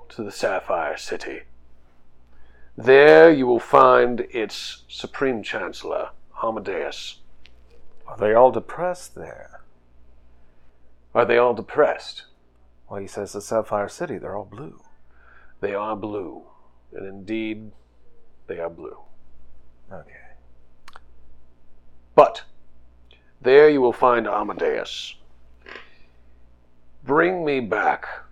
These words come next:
Speaker 1: Amadeus's head. And then we will continue to reform this hellscape until it is a place of order and justice.
Speaker 2: Well, I'll tell you one thing. If it's who I'm thinking it is, he will not hear us coming.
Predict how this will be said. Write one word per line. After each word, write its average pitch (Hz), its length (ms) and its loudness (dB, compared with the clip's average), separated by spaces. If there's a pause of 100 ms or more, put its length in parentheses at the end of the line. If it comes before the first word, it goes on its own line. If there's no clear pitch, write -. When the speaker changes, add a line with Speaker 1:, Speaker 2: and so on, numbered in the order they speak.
(300)
Speaker 1:
Amadeus's 110 800 -6
head. - 400 -10 (2750)
And 120 220 -4
then 113 320 2
we 113 160 0
will 107 140 -4
continue 110 720 -4 (200)
to 113 100 -8
reform 107 840 0
this 78 260 -12
hellscape - 560 -6 (380)
until 110 400 -6
it 98 100 -12
is 95 200 -10
a - 60 -8
place 113 340 -6
of - 140 -12 (120)
order 101 540 0 (140)
and 95 200 -14
justice. - 720 -6 (320)
Speaker 2:
Well, 110 320 -8
I'll 101 120 -8
tell 123 200 0
you 120 100 0
one 147 300 0
thing. 104 140 -4
If 98 160 -8
it's 123 140 -6
who - 180 -4
I'm 76 180 -4
thinking 165 460 -6
it 196 100 -2
is, 220 300 2
he 127 180 -6
will 107 140 2
not 104 380 -4
hear 139 160 -2
us - 180 -4
coming. - 500 -8